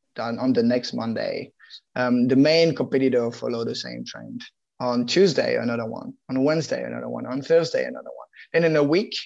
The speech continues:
the whole retail industry changed, which means basically it changed the whole country,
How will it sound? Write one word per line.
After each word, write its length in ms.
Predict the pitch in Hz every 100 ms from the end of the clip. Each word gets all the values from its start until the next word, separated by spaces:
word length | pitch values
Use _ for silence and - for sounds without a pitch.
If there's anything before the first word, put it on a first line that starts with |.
| - _ _ _ -
the 200 | 147 143
whole 460 | 151 196 214 208
retail 380 | 143 139 135 123
industry 360 | 123 135 - 131
changed, 440 | - - - - _ -
which 240 | 135 135
means 440 | 139 131 135 - - - -
basically 460 | 143 131 139 123
it 60 | 127
changed 380 | 123 127 - -
the 100 | 123
whole 200 | 120 120
country, 520 | 123 - - -